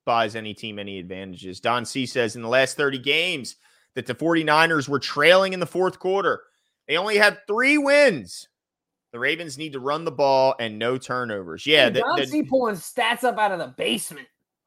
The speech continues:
Speaker 1: Dude, I was shocked. Since the, since Shanahan's been there, I think they have one, one or no fourth quarter comebacks, uh, when they're trailing in the fourth quarter.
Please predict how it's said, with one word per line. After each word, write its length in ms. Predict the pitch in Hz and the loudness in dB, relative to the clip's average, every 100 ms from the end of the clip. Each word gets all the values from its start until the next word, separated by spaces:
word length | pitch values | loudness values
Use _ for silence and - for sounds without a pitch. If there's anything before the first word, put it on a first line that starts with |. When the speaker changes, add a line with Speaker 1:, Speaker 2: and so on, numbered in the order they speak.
| _ - | _ -8
Speaker 1:
Dude, 140 | 147 | 0
I 80 | 139 | 2
was 120 | 196 | 2
shocked. 460 | - 123 147 135 - | 0 2 4 4 0
Since 240 | 147 160 | -14 -14
the, 160 | - 147 _ _ _ _ _ | -12 -14 _ _ _ _ _
since 240 | - 180 | -8 -6
Shanahan's 540 | - 185 190 185 180 117 | 0 0 2 2 0 0
been 220 | 151 208 | 0 2
there, 200 | 131 110 | 0 0
I 60 | |
think 180 | 120 165 | -2 -2
they 80 | 165 | 0
have 200 | 143 110 | 0 -2
one, 600 | 98 113 139 160 170 180 _ _ _ _ _ _ _ | -8 -2 0 -2 -4 -14 _ _ _ _ _ _ _
one 380 | 107 104 156 233 | -12 -4 -2 0
or 80 | 180 | -2
no 560 | 117 117 139 196 131 107 | -4 -2 2 2 2 -4
fourth 380 | 151 160 156 | -8 -6 -6
quarter 480 | - 160 156 143 135 - | -8 -4 -2 -2 -4 -2
comebacks, 720 | 143 170 143 107 101 - - - _ - | -2 0 -2 -2 -4 -8 -16 -18 _ -6
uh, 320 | 120 117 113 | -2 0 0
when 220 | 113 123 | -4 -6
they're 100 | 127 | -6
trailing 540 | 120 123 156 175 - 113 | -6 -4 -4 -4 -12 -14
in 80 | 117 | -14
the 60 | |
fourth 260 | 127 131 - | -10 -10 -10
quarter. 380 | 156 185 - | -14 -14 -16